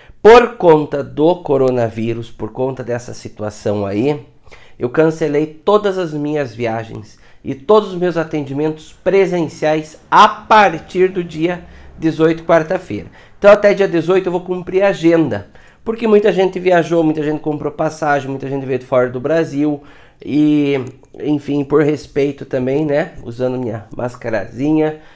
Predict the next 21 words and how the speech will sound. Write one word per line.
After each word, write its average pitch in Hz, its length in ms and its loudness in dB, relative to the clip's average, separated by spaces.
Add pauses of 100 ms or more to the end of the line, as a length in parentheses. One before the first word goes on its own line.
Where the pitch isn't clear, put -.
(120)
tudo 139 240 -4
certinho, 160 760 -2 (480)
na 143 440 0 (120)
Sala 196 540 6
da 180 140 4
Macumba 160 760 2
eu 147 80 -12
vou 143 140 -6
tá 143 140 -6
atendendo 127 720 -6
o - 100 -18
pessoal, 110 680 -10
tá 92 120 -16
bom? 160 440 4 (1500)
Enquanto 233 760 8
estiver 170 540 0
esse 135 240 -4
processo 156 600 -2
do 165 200 0
coronavírus 123 960 -2
aí, 113 500 -2